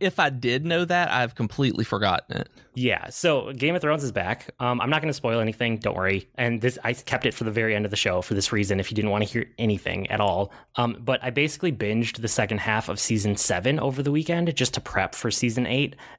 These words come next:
Speaker 2: And, um, I picked up in season seven with the battle with the wagon train.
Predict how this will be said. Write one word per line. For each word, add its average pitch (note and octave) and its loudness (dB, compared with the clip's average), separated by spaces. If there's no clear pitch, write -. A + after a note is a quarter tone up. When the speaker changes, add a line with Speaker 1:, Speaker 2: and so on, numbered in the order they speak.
Speaker 2:
And, C#3 2
um, A#2 0
I A#2 -2
picked E3+ -4
up C#3 2
in B2+ 0
season B2 -2
seven A2+ 0
with A2+ 0
the A#2+ 0
battle A#2+ 0
with A2 -4
the G#2+ -2
wagon F#2+ 0
train. C#3 0